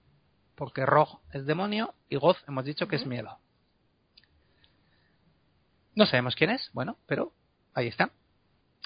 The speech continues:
Speaker 1: Y de la raíz, y de la variante Goz aparece en las etimologías Gostir, mirada de miedo. Tir sí sabíamos
Speaker 2: Ajá.
Speaker 1: que es mirada, po-, por ejemplo, en Minas Tirith.
Speaker 2: Ujú.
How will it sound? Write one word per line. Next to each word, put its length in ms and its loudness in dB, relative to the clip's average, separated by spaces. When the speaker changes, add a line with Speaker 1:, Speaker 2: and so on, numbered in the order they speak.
Speaker 1:
Y 200 8
de 120 10
la 100 10
raíz, 340 6
y 80 -2
de 460 4
la 120 2
variante 380 4
Goz 240 6
aparece 520 4
en 160 -6
las 140 0
etimologías 720 4
Gostir, 540 2
mirada 420 6
de 120 8
miedo. 360 -4
Tir 260 2
sí 160 -12
sabíamos 360 4
Speaker 2:
Ajá. 80 -6
Speaker 1:
que 60 -2
es 100 -6
mirada, 420 4
po-, 200 -14
por 120 -10
ejemplo, 420 -2
en 120 -6
Minas 320 -2
Tirith. 300 0
Speaker 2:
Ujú. 340 -20